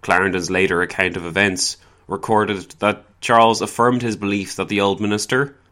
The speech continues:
had always served him honest and faithfully, and that he did believe no king ever had a better servant, and that he had taken this resolution for his good and preservation. The atmosphere grew from concerned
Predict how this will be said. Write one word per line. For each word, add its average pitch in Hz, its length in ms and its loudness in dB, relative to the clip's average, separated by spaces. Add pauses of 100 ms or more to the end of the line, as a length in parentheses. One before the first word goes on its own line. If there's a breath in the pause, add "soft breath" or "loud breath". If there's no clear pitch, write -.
(320)
had 127 140 0
always 170 260 2
served 139 360 2
him 139 180 0
honest 143 400 2
and 135 160 -2
faithfully, 87 640 -2 (220)
and 120 180 -2
that 127 80 2
he 135 100 2
did 135 200 0
believe 113 400 2
no 113 220 4
king 120 340 -2
ever 123 220 0
had 127 160 -4
a 127 60 -2
better 90 280 0
servant, 87 560 -2 (420 loud breath)
and 104 100 -2
that 98 100 0
he 95 60 0
had 92 120 -2
taken 98 320 -2
this 95 180 -4
resolution 95 640 0
for 98 420 0 (280 soft breath)
his 127 220 -2
good 110 280 4
and 110 200 0
preservation. 110 760 -2 (1600 soft breath)
The 104 120 2
atmosphere 95 540 2
grew 95 340 0
from 87 320 -4
concerned 87 800 2